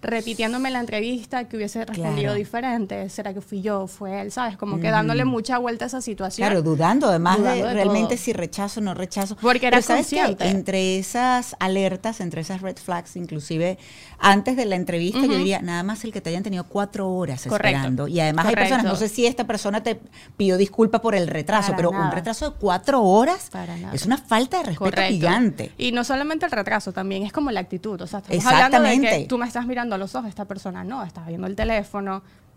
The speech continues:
Speaker 1: se tomaba unos minutos de silencio incómodo, volvía a preguntarme algo, nos preguntaba,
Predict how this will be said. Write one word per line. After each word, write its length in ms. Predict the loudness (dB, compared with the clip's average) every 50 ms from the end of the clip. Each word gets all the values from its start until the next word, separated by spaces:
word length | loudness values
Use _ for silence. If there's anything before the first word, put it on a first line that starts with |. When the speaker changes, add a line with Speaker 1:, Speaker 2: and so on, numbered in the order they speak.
| -20 -20 -14 -10
Speaker 1:
se 100 | -8 -6
tomaba 240 | -6 -4 -4 -4 -4
unos 140 | -4 -4 -4
minutos 320 | -4 -6 -6 -8 -8 -8
de 60 | -8 -8
silencio 340 | -8 -8 -8 -8 -6 -6
incómodo, 600 | -6 -6 -6 -4 -4 -4 -4 -4 -4 -4 -4 -6
volvía 260 | -6 -6 -4 -4 -4 -6
a 40 |
preguntarme 640 | -6 -6 -8 -8 -8 -6 -4 -2 -2 -2 -2 -2 0
algo, 420 | 2 2 2 2 0 -2 -6 -6 -6
nos 160 | -8 -8 -8
preguntaba, 640 | -8 -8 -8 -8 -6 -6 -6 -6 -4 -6 -6 -8